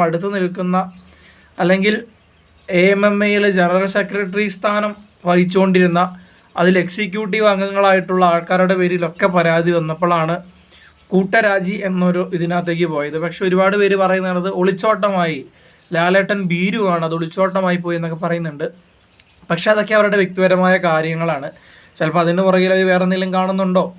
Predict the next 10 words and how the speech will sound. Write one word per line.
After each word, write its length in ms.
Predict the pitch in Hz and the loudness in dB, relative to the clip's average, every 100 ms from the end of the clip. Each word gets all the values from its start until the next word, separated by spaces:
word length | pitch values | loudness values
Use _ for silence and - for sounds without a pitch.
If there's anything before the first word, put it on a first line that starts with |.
| 175 | -2
എന്നൊന്നും 280 | 185 202 233 | -2 0 0
പറയാൻ 220 | 226 220 214 | 2 2 0
പറ്റില്ല. 300 | 180 160 139 - _ _ _ _ _ _ 190 | -6 -6 -8 -12 _ _ _ _ _ _ -2
അപ്പോൾ 120 | 208 | 2
എന്തായാലും 260 | 240 240 240 | 2 4 2
ഇന്ന് 120 | 233 233 | 2 -2
അതിൻ്റെ 200 | 226 220 | -2 -6
ഒരു 80 | 214 214 | -2 0
മറുപടി 300 | 202 202 202 | 2 2 0
കിട്ടും. 280 | 196 175 | -2 -4